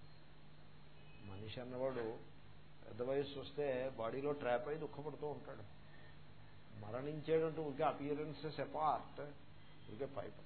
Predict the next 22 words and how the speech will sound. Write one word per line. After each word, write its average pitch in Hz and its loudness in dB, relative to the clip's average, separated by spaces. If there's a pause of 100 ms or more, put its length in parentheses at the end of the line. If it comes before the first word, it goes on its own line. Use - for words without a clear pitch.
పైకి 113 -4
appearances, 135 -2 (100)
ఆ, 147 0 (680)
ఇంకోలా 139 4
ఉంటాయి. 135 2 (140)
ఏదో 135 -4
ప్రతివాడు 135 0
మొహం 135 0
గంభీరంగా 127 0
పెట్టుకుని 123 -4
ఉంటారు. 120 -2 (920)
మంచిదే, 147 2
అలాగే 139 8
ఉండాలి 147 8
కూడా. 139 4 (340)
కొంత 165 0
శోకం 131 0
కూడా 160 8
ఉంటుంది, 170 4
సహజం, 160 6
తప్పేం 165 0
కాదు. 131 2